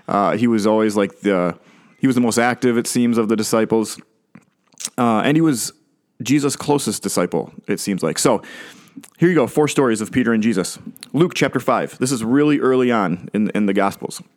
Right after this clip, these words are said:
Jesus is calling his first disciples, his first followers. Disciples, by the way, just means students or learners.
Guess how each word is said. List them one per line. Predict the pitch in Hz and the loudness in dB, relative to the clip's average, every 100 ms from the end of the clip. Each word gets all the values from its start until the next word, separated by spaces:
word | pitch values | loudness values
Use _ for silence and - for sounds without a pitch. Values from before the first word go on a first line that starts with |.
| _ _ - _ _ _ - - | _ _ -20 _ _ _ -14 -8
Jesus | 117 131 147 135 | 0 2 2 -2
is | 123 | -4
calling | - 120 117 | -2 0 0
his | 107 | -2
first | - 123 120 - - | -2 -2 0 -2 -8
disciples, | - 104 104 87 82 - | -6 -2 0 0 -4 -4
his | 90 | -6
first | - 113 - | -2 -4 -2
followers. | 113 98 87 87 | 0 2 2 0
Disciples, | - - 104 101 98 | -2 0 0 0 -2
by | 101 | 0
the | 95 | 2
way, | 98 | 2
just | 98 - | 0 -2
means | 95 95 | -4 -4
students | - 110 101 - | -2 0 0 0
or | 95 | 0
learners. | 95 92 113 | 0 -2 -4